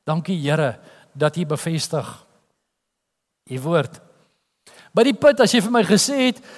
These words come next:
"Dis die Samaritaanse vrou," was jy reg gewees. Daar's so vyfenveertig verse. So, ons gaan nie almal deurgaan nie.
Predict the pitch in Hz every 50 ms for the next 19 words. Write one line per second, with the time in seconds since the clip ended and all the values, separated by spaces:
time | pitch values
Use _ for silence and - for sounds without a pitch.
0 | - - - 156 160 240 254 - 226 214 220 220 226 196 - - 220 220 226 226
1 | 233 180 - 247 240 240 247 226 - - 214 - - - 240 247 233 175 151 170
2 | 160 - - - - - _ _ _ - 143 135 190 214 - - 233 214 202 185
3 | 202 208 - 254 247 214 190 156 131 - - - - _ _ _ _ _ _ _
4 | _ _ _ _ _ _ _ _ _ - _ _ _ _ _ _ _ - 143 170
5 | 170 - 233 202 - 233 220 180 220 220 - - 214 202 190 170 - - 202 185
6 | 180 165 - - 180 175 - - - - _ - _ _ _ _ - _ _ _
7 | - - - 160 175 165 - 156 143 - - 160 175 175 - 156 156 160 170 143
8 | 143 151 143 - - - 131 123 123 -